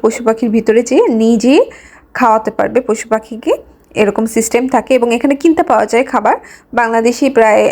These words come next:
এক হাজার বারোশো টাকার মতো পড়ে এক বক্স খাবার কিনে। আহ, এরা চা-, আহ, যে কোনো বাচ্চা চাইলে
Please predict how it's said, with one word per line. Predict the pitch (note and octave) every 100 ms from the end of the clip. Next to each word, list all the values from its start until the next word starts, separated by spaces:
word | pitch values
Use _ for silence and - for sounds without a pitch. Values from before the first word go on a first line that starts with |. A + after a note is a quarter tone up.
| - A3+
এক | C4+
হাজার | B3 A3+
বারোশো | A3 G3 B3 -
টাকার | - A3 G#3+ G#3+
মতো | G#3 A3+
পড়ে | G#3+ A#3 B4+ -
এক | G#3 G3+ F#3+ -
বক্স | G#3+ C4+ - - - -
খাবার | G#3+ G3+ A#3 -
কিনে। | A3 A#3+ C#5+ - - - _ -
আহ, | F3 - G#3
এরা | G#3 A#3
চা-, | A#3 - G3
আহ, | F#3+ F#3 F#3+
যে | G#3
কোনো | A3 A#3+ A3
বাচ্চা | G3+ -
চাইলে | A#3 A3+ G#3+ G4